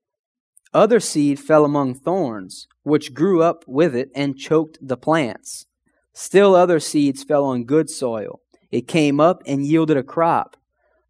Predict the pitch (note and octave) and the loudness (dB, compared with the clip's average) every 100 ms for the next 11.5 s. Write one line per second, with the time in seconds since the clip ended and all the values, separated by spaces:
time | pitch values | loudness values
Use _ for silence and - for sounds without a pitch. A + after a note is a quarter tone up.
0 | - D3+ - F#3 A3 G#3+ F3+ - F#3 E3+ | -10 -8 -2 0 2 0 -4 -6 0 2
1 | C#3 B2 A#2+ B2 - - C3+ C3+ C3 A#2+ | 0 -2 -6 -8 -16 -8 -4 -2 -2 -6
2 | A2+ - - C3 A#2 G#2+ A2 _ _ _ | -6 -10 -10 -8 -8 -10 -16 _ _ _
3 | _ _ _ C#3 C#3+ C3+ - G3+ D#3+ C#3 | _ _ _ -2 0 0 2 4 4 2
4 | C3+ - - _ - C3+ E3 D3+ C#3 D3 | -2 -6 -18 _ -8 -4 0 2 2 2
5 | B2 - _ _ _ _ - G#3 G3+ G#3+ | 2 -2 _ _ _ _ -4 0 2 4
6 | F3+ D3+ - - F3+ G3 - E3 C3 G3+ | 4 4 0 -2 2 2 2 -4 -2 0
7 | D#3+ A#2+ A2+ - _ - C#3 D3+ C3+ B2+ | 0 0 -4 -8 _ 2 4 4 2 -2
8 | D3+ D3+ G#2 - _ _ _ _ _ _ | -2 -2 -4 -10 _ _ _ _ _ _
9 | _ _ _ _ - D#3 D#3+ D3+ G3 A3+ | _ _ _ _ -2 0 2 4 4 4
10 | G3+ E3 D3+ E3 - C#3+ D#3+ D#3 D3+ C3 | 0 0 0 0 -2 0 0 0 -2 -2
11 | A#2+ B2 B2 A#2+ | -2 0 0 0